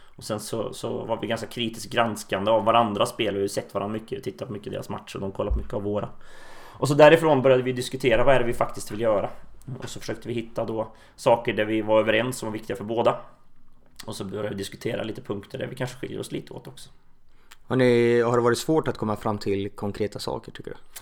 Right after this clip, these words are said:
Speaker 1: Nej, jag tycker inte det, för att vi har haft, eh, absolut har vi ju inte alltid varit överens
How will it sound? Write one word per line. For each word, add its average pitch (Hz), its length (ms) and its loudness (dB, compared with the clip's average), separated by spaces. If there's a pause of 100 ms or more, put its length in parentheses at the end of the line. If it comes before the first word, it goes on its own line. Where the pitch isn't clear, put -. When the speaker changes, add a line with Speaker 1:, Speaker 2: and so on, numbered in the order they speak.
(180)
Speaker 1:
Nej, 123 100 2
jag 143 120 4
tycker - 220 -2
inte 170 140 -2
det, 98 160 0
för 117 120 -2
att - 220 -2 (200)
vi 127 180 -2
har 135 80 0
haft, - 420 -2
eh, 87 240 -2 (340)
absolut - 440 -2
har 135 80 4
vi 135 60 -2
ju 139 60 0
inte 110 520 -4 (140)
alltid 110 320 -2
varit 104 240 0
överens 104 480 -4